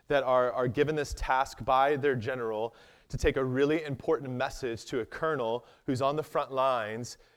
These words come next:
that if they don't deliver this message, uh, somewhere around almost two thousand troops will meet certain defeat and death. And so they're dispatched to go deliver this message, to cross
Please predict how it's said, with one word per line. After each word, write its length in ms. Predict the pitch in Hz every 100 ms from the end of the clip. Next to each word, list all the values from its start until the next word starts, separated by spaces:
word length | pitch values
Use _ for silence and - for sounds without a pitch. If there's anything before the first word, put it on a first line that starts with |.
| -
that 120 | 139
if 100 | 131
they 100 | 147
don't 180 | 156 147
deliver 300 | 135 160 180
this 180 | 160
message, 580 | 131 120 - 139 135 - - _ _
uh, 180 | 123 123 117 71 - 120
somewhere 360 | - 160 165 156
around 280 | 147 135
almost 320 | 131 160 151 -
two 260 | - 185
thousand 460 | - 151 151 135 127
troops 420 | - 147 127 -
will 80 | 123
meet 260 | 135 135 -
certain 340 | - 127 123
defeat 420 | 113 - 127 120
and 220 | 113 104
death. 260 | 98 95 98 _ _ _ _ _ _ _ _ _
And 60 | 107
so 120 | 127
they're 120 | 120
dispatched 680 | 110 131 - - 120 - -
to 80 | 113
go 320 | 113 113 110 - _ _ _ _ _ -
deliver 320 | 127 135 139
this 180 | 131 135
message, 360 | 120 - 95
to 100 | -
cross 400 | - 131 127 -